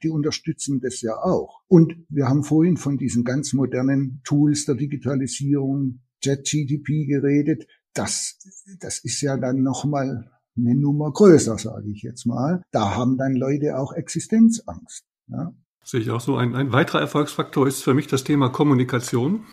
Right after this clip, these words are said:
Speaker 2: Wie informiere ich im Unternehmen darüber, was die Ziele dieser Transformation sind, wie wir vorgehen, welches Zielbild es gibt, welche Ideen für die Schritte auf dem Weg in Richtung Ziel?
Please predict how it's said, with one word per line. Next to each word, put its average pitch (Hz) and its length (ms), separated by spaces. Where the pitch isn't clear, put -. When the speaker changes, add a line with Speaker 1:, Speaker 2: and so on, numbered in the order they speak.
Speaker 2:
Wie 127 200
informiere 151 480
ich 147 240
im 170 140
Unternehmen 143 580
darüber, 139 800
was 123 160
die 135 140
Ziele 147 260
dieser 143 220
Transformation 139 800
sind, 135 480
wie 139 200
wir 139 120
vorgehen, 135 880
welches 131 400
Zielbild 156 580
es 147 180
gibt, 135 220
welche 123 520
Ideen 143 480
für 135 180
die 127 240
Schritte 143 320
auf 123 160
dem 117 160
Weg 147 180
in 139 120
Richtung 135 340
Ziel? 139 560